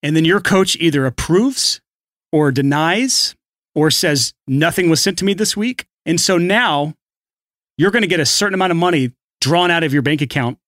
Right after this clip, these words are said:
every single week. And it's gonna go to either a charity, which I don't support. And here's why. You'll just give up because your money's going to charity.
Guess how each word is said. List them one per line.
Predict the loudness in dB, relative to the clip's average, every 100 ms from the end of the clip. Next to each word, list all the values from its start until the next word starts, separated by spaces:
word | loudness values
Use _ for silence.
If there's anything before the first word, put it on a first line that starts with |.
| -4
every | 0 0
single | 2 2 2
week. | 0 -2 -6 -16 _ _ -4
And | -2
it's | 0
gonna | 0 0
go | 2 2
to | 2 2 2 2
either | 2 -2 -2
a |
charity, | -4 -2 0 0 -2 -6 -8
which | -4
I | -4
don't | -4
support. | -6 -4 -4 -4 -10 _ _ _ -6
And | -2
here's | 0 0
why. | -2 -4 -6 _ _ _ _ -6
You'll | -2
just | 0 -2 -4
give | -4 0
up | 0 -2
because | -4 -4
your | -2
money's | 0 0
going | -2 -2
to | -2
charity. | -2 -2 -4 -6